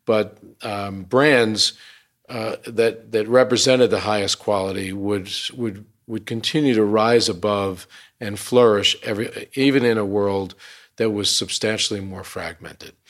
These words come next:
And so, and it, what came to me was I looked at how we were doing with Disney movies versus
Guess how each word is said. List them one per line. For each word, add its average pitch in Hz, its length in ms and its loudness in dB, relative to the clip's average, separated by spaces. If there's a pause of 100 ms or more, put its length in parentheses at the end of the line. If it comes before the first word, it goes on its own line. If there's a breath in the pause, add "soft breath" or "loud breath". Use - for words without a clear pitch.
(320 loud breath)
And 110 180 -2
so, 110 640 4
and 123 160 2
it, 117 140 -2
what 131 200 -2
came 185 320 4
to - 120 0
me 196 300 4
was 95 380 2
I 104 100 0
looked 123 340 2
at 101 100 4
how 107 220 4
we 104 180 2
were 101 140 -2
doing 110 340 2
with 92 220 -6
Disney 113 320 2
movies 98 380 -4
versus 92 520 -6